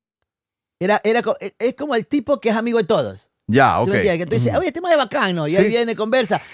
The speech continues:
Speaker 1: pero tú no sabes qué hace.
Speaker 2: Ya.
Speaker 1: Entonces Tomás hacía teatro desde los dieciséis,
Speaker 2: Ya.
Speaker 1: empíricamente.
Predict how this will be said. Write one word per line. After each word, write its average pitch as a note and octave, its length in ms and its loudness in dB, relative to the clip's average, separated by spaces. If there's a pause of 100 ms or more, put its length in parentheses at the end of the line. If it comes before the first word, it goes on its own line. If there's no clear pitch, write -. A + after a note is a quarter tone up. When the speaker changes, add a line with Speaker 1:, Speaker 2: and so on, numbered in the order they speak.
(120)
Speaker 1:
pero F#3 180 0
tú F3 120 -2
no F3 80 -4
sabes D#3 260 -4
qué D#3+ 140 0
hace. F3 340 0 (180)
Speaker 2:
Ya. F2+ 140 -4
Speaker 1:
Entonces D3 300 -4
Tomás F3+ 340 0
hacía D#3+ 340 -2
teatro D#3 340 -2
desde F3+ 140 0
los C#3+ 120 -4
dieciséis, C#3 680 -6
Speaker 2:
Ya. G#2 200 2
Speaker 1:
empíricamente. C#3+ 760 -4